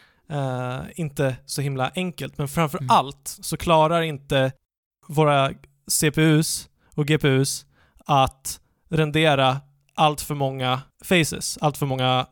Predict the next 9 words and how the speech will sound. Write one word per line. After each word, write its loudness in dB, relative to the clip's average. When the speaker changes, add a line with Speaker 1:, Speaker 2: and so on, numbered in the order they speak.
Speaker 1:
tries, 0
som -12
de -4
säger, -4
Speaker 2:
Mm. -10
Speaker 1:
eller -2
quads. -2
Medan 2
här 4